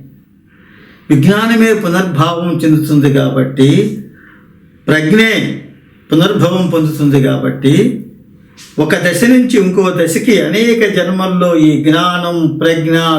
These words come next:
దానం, శీలం వస్తూ, వస్తూ, వస్తూ పరిపూర్ణ మానవుడిగా మారగలడు. ఒక జన్మలో సాధించలేమిది,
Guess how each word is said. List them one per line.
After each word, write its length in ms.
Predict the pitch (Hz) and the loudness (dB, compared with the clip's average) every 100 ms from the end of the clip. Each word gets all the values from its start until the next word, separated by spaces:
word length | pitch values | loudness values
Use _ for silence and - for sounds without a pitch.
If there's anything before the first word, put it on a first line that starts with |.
| 135 | -2
దానం, 600 | 156 170 175 170 170 156 | -2 -2 -4 -4 -2 -2
శీలం 680 | 143 139 196 202 180 135 - - - - - - 175 | -2 0 0 0 -2 -4 -8 -16 -20 -20 -20 -6 -4
వస్తూ, 440 | 175 - 240 214 | -2 0 2 4
వస్తూ, 500 | 185 180 - 240 214 | 2 -2 -2 0 2
వస్తూ 800 | 170 170 - 254 233 165 - - - _ _ 151 | 2 0 0 0 2 0 -2 -6 -16 _ _ -2
పరిపూర్ణ 560 | 175 202 220 214 196 | 0 2 0 2 0
మానవుడిగా 720 | 175 170 165 160 147 135 151 180 156 | -2 -2 0 0 0 0 -2 -4 -4
మారగలడు. 1080 | 147 143 135 131 127 135 147 143 123 113 - - - - - - - - - 135 | -4 -4 -4 -2 0 0 2 2 0 -4 -14 -20 -20 -20 -20 -20 -20 -20 -8 -6
ఒక 160 | 135 | -2
జన్మలో 580 | 139 139 147 208 220 208 | 0 2 2 2 2 0
సాధించలేమిది, 1400 | 135 139 151 190 220 196 180 165 147 131 151 151 127 | -2 -2 -2 -2 0 0 0 0 2 2 4 4 2